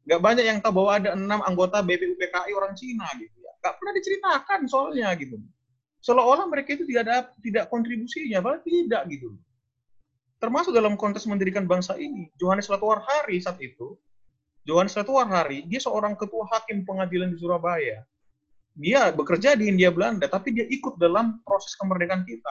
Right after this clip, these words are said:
menjadi anggota B P P K I. Dia yang mengatakan, "Oke, kalau emang ini jadi negara Islam, kita Timur nggak ikut," gitu. Makanya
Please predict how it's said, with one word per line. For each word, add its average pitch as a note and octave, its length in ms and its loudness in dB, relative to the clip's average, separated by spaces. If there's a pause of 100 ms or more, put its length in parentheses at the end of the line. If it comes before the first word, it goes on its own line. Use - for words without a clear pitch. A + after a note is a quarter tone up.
(140)
menjadi D#3 480 -4
anggota D#3 320 -2
B D#3+ 80 -6
P D#3 160 -12
P E3+ 160 -16
K - 40 -10 (200)
I. A#3+ 80 -14 (960)
Dia G#3 160 4
yang G#3 160 4
mengatakan, F3+ 480 2
"Oke, B3 240 0
kalau F3+ 240 4
emang F3+ 160 2
ini F#3 160 2
jadi E3+ 160 0
negara E3 320 0
Islam, A3 400 -6
kita A#3 240 -4
Timur A#3+ 240 0
nggak F3 160 2
ikut," A#3 220 -2 (100)
gitu. - 240 -8 (320)
Makanya C#4+ 480 0